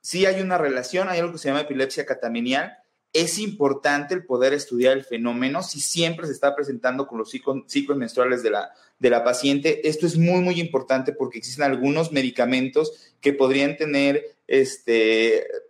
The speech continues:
Gem-, Gemalinsantic, English subtitles, pues, <laughs> que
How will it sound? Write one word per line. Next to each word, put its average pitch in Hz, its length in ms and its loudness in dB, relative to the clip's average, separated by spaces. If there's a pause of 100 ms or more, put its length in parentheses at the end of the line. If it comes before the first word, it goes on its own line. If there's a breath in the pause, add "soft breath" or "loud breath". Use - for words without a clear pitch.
(200)
Gem-, 156 300 -2 (180)
Gemalinsantic, 170 1000 2 (300 loud breath)
English 147 340 -6
subtitles, 120 500 -6
pues, - 240 -14
<laughs> - 480 -6
que 156 140 4